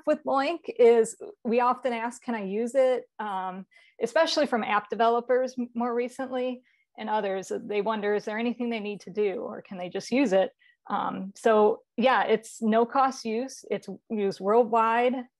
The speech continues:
um, for commercial and non-commercial purposes. And, um, we encourage translations. The main thing is, is you cannot use any of the licensed material to v-, develop or propagate a different standard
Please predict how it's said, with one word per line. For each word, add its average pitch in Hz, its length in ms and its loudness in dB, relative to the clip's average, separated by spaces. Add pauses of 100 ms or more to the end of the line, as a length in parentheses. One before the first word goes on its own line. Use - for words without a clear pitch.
um, 196 240 -6
for - 140 -10
commercial 214 540 0
and 185 100 0
non-commercial 196 600 -4
purposes. 254 720 0 (600)
And, 202 480 -6
um, 185 440 -6
we 202 140 -2
encourage 208 460 -2
translations. 233 880 -4 (460)
The 208 240 0
main 240 420 2
thing 285 240 2
is, 208 240 -4
is - 300 -8 (160)
you 220 80 -4
cannot 214 560 -2
use 214 580 0
any 226 200 0
of 208 40 0
the 202 80 -2
licensed 196 480 -2
material 190 600 0
to 214 80 -4
v-, 185 200 -8
develop 196 540 4 (180)
or 190 100 -6
propagate 190 680 -2
a 185 80 -6
different 226 340 -2
standard 175 500 -12